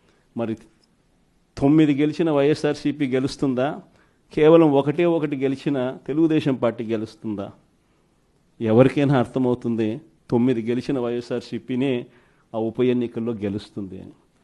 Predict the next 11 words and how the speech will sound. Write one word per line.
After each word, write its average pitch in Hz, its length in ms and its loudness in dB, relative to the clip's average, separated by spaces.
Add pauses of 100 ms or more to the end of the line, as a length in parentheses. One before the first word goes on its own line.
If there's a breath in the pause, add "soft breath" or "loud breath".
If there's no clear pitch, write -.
(340)
కానీ 123 160 0
ఆ 123 80 2
ఎన్నికల్లో 143 720 2 (480 soft breath)
ఆ 113 120 -4
రిజల్ట్ను 147 540 0
తారుమారు 143 540 2
చేసేందుకు 131 680 -4 (680)
ఏకంగా 139 880 2 (1400)
ప్రొటెక్షన్, 147 480 4 (100)
పోలీస్ 147 280 0
ప్రొటెక్షన్తో 135 640 -6